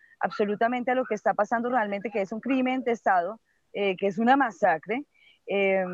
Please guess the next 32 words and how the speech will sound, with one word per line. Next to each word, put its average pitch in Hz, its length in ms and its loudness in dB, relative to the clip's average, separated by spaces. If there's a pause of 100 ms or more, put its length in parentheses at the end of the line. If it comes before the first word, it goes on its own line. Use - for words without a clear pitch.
(300)
pues 208 160 2 (120)
habla 202 280 2
mucho 214 240 -6
de 190 140 0
eso. - 260 -8
Adicional 226 480 2
a 240 140 6
ello, 262 200 0
que 269 120 2
a 226 80 4
lo 202 120 0
largo 202 280 2
del 269 180 -4
tiempo 226 600 -2 (300)
se 226 240 4
siga 233 540 0
intentando 220 800 0 (800)
trastocar 233 600 2
la 214 80 0
historia 247 380 2
y 262 40 0
mantener 196 440 -2
solo 233 240 2
el 233 80 0
lado 240 320 6
A 247 100 4
de 254 80 0
la 247 100 -2
historia 202 300 -2
vigente, 190 480 -6
es 185 80 -4
decir, 202 320 -6